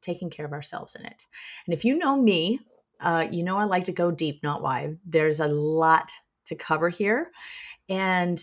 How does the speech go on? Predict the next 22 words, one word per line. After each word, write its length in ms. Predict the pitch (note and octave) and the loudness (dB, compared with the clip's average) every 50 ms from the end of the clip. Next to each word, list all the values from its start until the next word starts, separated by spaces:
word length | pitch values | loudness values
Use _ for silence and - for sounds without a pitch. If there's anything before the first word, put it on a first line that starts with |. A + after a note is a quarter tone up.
| F#3 - - | -8 -8 -6
I 100 | F3+ F#3 | -6 -4
want 340 | G3 F#3 G#3+ A#3 B3 - - | -2 0 0 0 0 -2 -6
to 120 | - G#3 | -10 -10
pay 280 | F#3+ - - F3 E3+ E3 | -10 -8 -6 -4 -4 -4
it 160 | D#3+ - - | -4 -8 -10
proper 320 | - - C#3+ C#3+ - D3 | -8 -8 -8 -6 -4 -6
attention. 480 | C#3 D3 - - D3+ C#3+ - - - - | -6 -6 -8 -14 -16 -14 -12 -12 -10 -8
I'm 100 | D3 D3+ | -6 -6
not 180 | D3 C#3+ C#3+ | -4 -4 -4
doing 200 | - D#3 D3+ D3+ | 0 0 0 0
anybody 440 | D3+ D3+ D#3 D#3+ D3 D#3 D3 D3 C#3+ | 0 -4 -6 -6 -6 -4 -4 -2 -2
any 200 | C#3+ C#3+ D3 D3 | -2 -2 -4 -4
service 420 | C#3+ - D3 C#3+ D3 C#3 C#3 - - | -6 -6 -8 -6 -6 -6 -8 -8 -10
by, 460 | _ - E3 D3 C#3+ C#3+ C#3+ C#3+ C#3+ - - - - - - - _ - | _ -8 -6 -4 -2 -2 -2 -4 -4 -8 -14 -18 -18 -18 -18 -18 _ -10
uh, 420 | E3+ D#3+ D#3 D3+ D3 C#3+ C#3+ D#3+ - _ - E3 | -8 -6 -2 -2 0 0 -2 -4 -8 _ -16 -12
just, 360 | D3+ - D3+ D3 - - _ - G#3+ - | -8 -6 -6 -6 -6 -10 _ -20 -20 -14
just 320 | - E3+ D3+ - - - | -10 -8 -8 -8 -10 -14
flying 460 | - - - E3+ E3+ E3+ E3+ E3 D#3 | -16 -12 -8 -6 -4 -4 -4 -4 -4
through 180 | D3 D3+ D3 D3 | -4 -2 -2 -2
this 340 | D3 C#3+ C3+ - - - - _ - | -2 -4 -6 -8 -12 -12 -16 _ -12
material. 560 | F3 D#3+ D3+ D3 - - - - - - D#3 D3 | -10 -8 -8 -8 -8 -10 -12 -12 -12 -14 -14 -12
So, 320 | - - D#3+ D3+ D3+ D#3+ | -10 -6 -6 -6 -6 -8